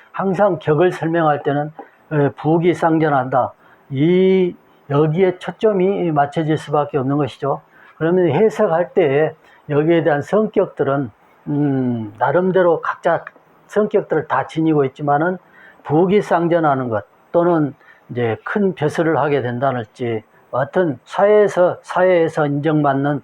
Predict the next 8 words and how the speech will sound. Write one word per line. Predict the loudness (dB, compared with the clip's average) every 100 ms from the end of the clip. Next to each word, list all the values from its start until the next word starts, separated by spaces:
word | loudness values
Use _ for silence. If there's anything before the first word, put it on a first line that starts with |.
| -12 -20 -10
에, | -4 -2 -2 -4
기득권층에 | -4 -2 0 0 -2 -4 -4 -8 _ _ -4 0 0
들어가는 | 0 0 2 0 -2 -8 _ _
사주들은 | -4 -2 0 0 0 -2 -4 -10 _ _
이렇게 | -4 -4 0 -2 -2 _ _
격일 | -4 2 4 4
이루어서, | 4 2 2 2 0
어, | 0 -2 0 0 -2